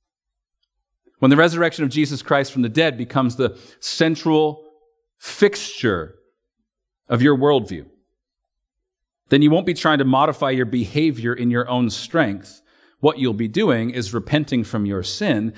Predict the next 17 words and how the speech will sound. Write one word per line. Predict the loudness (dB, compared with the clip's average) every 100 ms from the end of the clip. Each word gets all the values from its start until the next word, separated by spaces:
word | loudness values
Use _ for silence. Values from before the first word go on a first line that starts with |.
| -14 -4
as | -2 2
you | 2 2
lean | 4 2 2
into | 0 -2 -4 0
your | 2 4
relationship | 4 4 2 0 -4 -2 -2 -2
with | -4
God | 0 2 2
our | -2
Father | -2 -4 -2 -4 -10 -16 _ _ _ _ _ _ _ _ _
through | -4 2 4
the | 2
finished | 0 0 0
work | -4 -4
of | -4
his | -6 -6
Son | -4 -2 0 -2